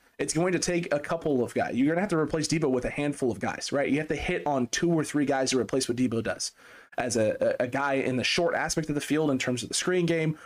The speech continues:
what he does over the middle of the field, run after catch ability, and then the ability with the football in his hands, running the ball. Like, that's three guys you have to find to replace that, 'cause you're not gonna find one guy who can do all of them. You're just not.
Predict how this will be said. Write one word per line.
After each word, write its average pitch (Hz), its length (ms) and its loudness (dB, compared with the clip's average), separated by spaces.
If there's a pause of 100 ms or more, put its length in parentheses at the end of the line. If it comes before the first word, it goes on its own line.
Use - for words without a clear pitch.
what 135 120 0
he 123 60 2
does 127 380 2
over 135 140 0
the 110 80 0
middle 151 180 2
of 156 60 0
the 156 40 0
field, 151 240 0
run 139 120 2
after 120 180 -4
catch 165 240 -2
ability, 170 380 0 (160)
and 143 100 0
then 190 320 0
the 151 80 2
ability 165 320 2
with 180 160 2
the 160 60 -4
football 180 260 0
in 180 60 2
his 160 100 2
hands, 190 240 0
running 170 200 2
the 165 60 2
ball. - 300 -2 (1300)
Like, 113 160 -6 (580)
that's - 160 -2
three 185 240 0
guys 170 320 0
you 147 60 2
have 131 120 -2
to 135 80 -2
find 123 320 -2 (100)
to 151 100 0
replace 170 300 0
that, - 120 -4
'cause - 140 -2
you're 147 80 -2
not 165 100 -2
gonna 170 140 -2
find 165 260 0
one 151 220 2
guy 120 180 2
who 127 120 2
can 135 120 0
do 131 120 2
all 143 200 2
of - 80 -8
them. - 140 -20 (580)
You're 139 80 -2
just 135 180 0
not. 147 380 0